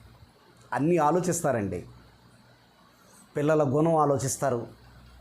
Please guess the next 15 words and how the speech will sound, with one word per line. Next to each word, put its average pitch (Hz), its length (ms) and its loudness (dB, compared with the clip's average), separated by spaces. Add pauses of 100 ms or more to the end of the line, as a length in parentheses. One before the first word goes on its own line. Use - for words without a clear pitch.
(680)
వాళ్ళ 143 160 2
బుద్ధి 151 260 2
కారణాలు 190 480 2
ఆలోచిస్తారు, 151 680 0 (1200)
ఈ 202 160 2
ఇంటికి 196 760 2 (440)
సరిపోయిన 214 580 2
కోడలేనా 170 580 2
ఆలోచిస్తారు, 147 760 0 (560)
భక్తిభావాలు 208 720 2
ఉన్నాయా 185 360 2
లేదా 165 360 2
అని 143 340 2
ఆలోచిస్తారు. 139 680 0 (960)
అప్పుడే 120 500 -2